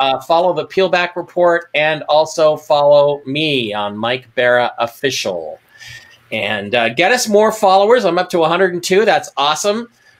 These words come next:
Uh, we're trying to get to a thousand so we can live stream to this platform, and then we can leave the current platform forever,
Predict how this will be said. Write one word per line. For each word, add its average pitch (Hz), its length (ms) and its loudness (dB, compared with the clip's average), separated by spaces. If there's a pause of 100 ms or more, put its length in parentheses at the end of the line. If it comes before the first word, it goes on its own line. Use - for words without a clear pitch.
(120)
Uh, 143 300 0
we're 151 140 -4
trying 185 260 -2
to 202 80 -2
get 202 140 -2
to 190 100 0
a 185 80 2
thousand 180 460 2
so 160 120 -8
we 165 120 0
can 160 160 -4
live 156 360 0
stream 156 320 -4
to 151 80 -4
this 135 160 -4
platform, 156 680 -2
and 127 180 -4
then 147 280 -2
we 143 120 -4
can 123 240 -8
leave 143 380 -2
the 127 60 -10
current - 400 -4
platform 135 800 -2 (580)
forever, 127 800 -2